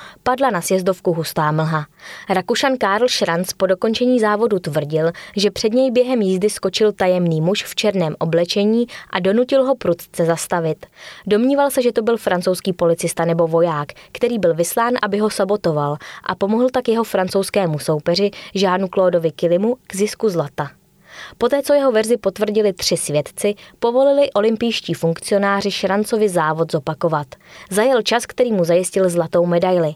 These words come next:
ale o dvě hodiny později byl diskvalifikován, když vyšlo najevo,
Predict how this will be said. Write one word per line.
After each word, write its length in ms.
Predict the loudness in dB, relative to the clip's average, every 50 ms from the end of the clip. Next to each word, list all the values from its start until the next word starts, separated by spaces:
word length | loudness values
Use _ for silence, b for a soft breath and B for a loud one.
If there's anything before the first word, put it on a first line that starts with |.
| _ -4
ale 160 | -2 -2 0 0
o 80 | -2
dvě 200 | -2 0 0 2
hodiny 320 | 2 2 2 2 0 0 2
později 400 | 2 0 0 2 2 2 2 2
byl 200 | 2 2 0 0
diskvalifikován, 960 | 0 -2 -2 -2 -2 0 0 0 0 -2 -4 -2 -2 -2 0 0 -2 -2 -4
když 300 | -4 -4 -4 -4 -2 -2
vyšlo 280 | -2 -2 -2 -2 -2 0
najevo, 400 | 0 0 0 0 0 0 -2